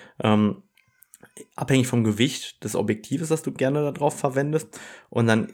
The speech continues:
geht der immer auch ganz smooth zurück sozusagen in die Ausgangsstellung von alleine und du kannst wirklich ganz sauber und stabil damit arbeiten. Das war so der einzig richtig gute, äh, Fluidkopf, den Gizzo je gebaut hat.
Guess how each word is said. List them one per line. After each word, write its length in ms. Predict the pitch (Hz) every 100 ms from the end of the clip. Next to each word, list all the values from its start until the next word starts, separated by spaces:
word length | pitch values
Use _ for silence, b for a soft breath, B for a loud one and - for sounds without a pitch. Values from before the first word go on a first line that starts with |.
| -
geht 240 | 165 127
der 80 | 135
immer 160 | 120 98
auch 160 | 110
ganz 420 | - 110 123 -
smooth 420 | - 113 123 131 -
zurück 220 | 110 123
sozusagen 540 | - 107 107 110 110
in 300 | 110 110 113
die 280 | 107 107 -
Ausgangsstellung 1040 | - 123 - 131 127 123 - - 123 131
von 220 | 127 127
alleine 460 | 123 120 117 120 123
und 80 | 110
du 60 |
kannst 260 | 104 107 107
wirklich 280 | 110 110 107
ganz 280 | 101 110 - B B B -
sauber 580 | 107 101 104 120 120
und 140 | 104 104
stabil 420 | - 101 107 117
damit 360 | 110 104 95 104
arbeiten. 480 | 107 113 101 104
Das 160 | 104 -
war 160 | 104 104
so 240 | 107 107 B B B B
der 120 | -
einzig 440 | 78 117 123 120 -
richtig 360 | 120 120 107
gute, 760 | - 123 123 120 117 - 107 110
äh, 40 |
Fluidkopf, 600 | 110 - 107 123 - 110 -
den 160 | 110
Gizzo 280 | 120 123 113
je 140 | 110
gebaut 460 | 107 110 107 123 -
hat. 220 | 110 -